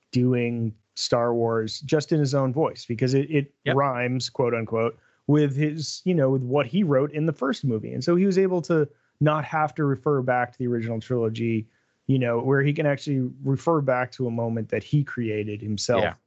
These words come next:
Speaker 1: um, in the beginning. And it was probably the most powerful moment in the sequels. I mean, there, there was a lot of really good ones actually in Rise of Skywalker.
Speaker 2: Oh, yeah.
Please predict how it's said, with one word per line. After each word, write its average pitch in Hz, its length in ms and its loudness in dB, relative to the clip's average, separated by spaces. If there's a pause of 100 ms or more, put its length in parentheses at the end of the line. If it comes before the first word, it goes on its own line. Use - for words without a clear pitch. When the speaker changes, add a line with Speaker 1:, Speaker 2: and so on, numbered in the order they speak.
(380)
Speaker 1:
um, 113 200 0
in 113 60 0
the 117 60 -2
beginning. 120 500 0
And 117 80 -4
it 113 120 -4
was 117 520 -2 (580)
probably 147 260 2
the 147 60 0
most 143 200 0
powerful 131 380 -2
moment 123 300 0
in 117 60 -2
the 110 60 -4
sequels. - 440 -8
I - 40 -12
mean, 117 120 -2
there, 117 100 2
there 147 180 2
was 139 100 0
a 127 60 -4
lot 117 200 -2
of 104 120 -10
really 104 200 -8
good 107 200 -4
ones 104 260 -4
actually 107 280 -6
in 107 60 -10
Rise 107 220 -4
of 107 60 -8
Skywalker. 110 500 -4
Speaker 2:
Oh, 190 100 4
yeah. 117 100 0